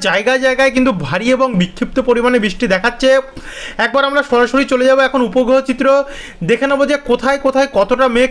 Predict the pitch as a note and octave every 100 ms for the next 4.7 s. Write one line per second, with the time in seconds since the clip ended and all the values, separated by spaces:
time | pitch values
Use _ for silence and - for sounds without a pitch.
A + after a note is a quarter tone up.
0 | - A3 A3+ B3+ C4 C4 C4 C4 C4 B3+
1 | - G#3 G#3 B3+ C4+ C4+ C4+ C4+ F#3 D3
2 | F#3+ A#3 B3+ G3+ G#3+ A3+ B3+ A3 A3 C#3
3 | - - - - - - A#3+ C4 C4+ A3+
4 | - - - - - G#3+ A#3+